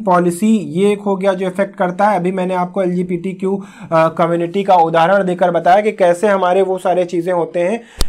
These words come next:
जो उनको चेंज कर देते हैं। तो laws and policy हो गई, और देखिए सिटीजनशिप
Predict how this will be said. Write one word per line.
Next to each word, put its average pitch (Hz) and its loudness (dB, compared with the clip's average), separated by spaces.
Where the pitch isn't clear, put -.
जो 220 4
उनको 185 -2
चेंज 254 0
कर 165 2
देते 151 0
हैं। 135 -4
तो 165 -2
laws 190 4
and 214 0
policy 170 2
हो 196 2
गई, 220 2
और 190 6
देखिए 175 0
सिटीजनशिप 208 -2